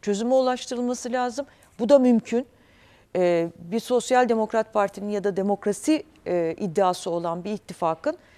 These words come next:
en azından bu, e, tür evrensel talepler karşısında ve yerel demokrasi kar-,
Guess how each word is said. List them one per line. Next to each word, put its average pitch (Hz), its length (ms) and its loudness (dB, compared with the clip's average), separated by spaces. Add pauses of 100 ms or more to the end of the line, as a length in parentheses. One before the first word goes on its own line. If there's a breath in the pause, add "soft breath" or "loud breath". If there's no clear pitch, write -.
(420 soft breath)
en 226 120 6
azından 214 540 4
bu, 226 260 -2 (120)
e, 170 320 0 (240)
tür 202 260 -4
evrensel 202 560 2
talepler 190 520 -2
karşısında 175 500 -8
ve 180 60 -4
yerel 202 380 4
demokrasi 180 460 0
kar-, 160 280 -8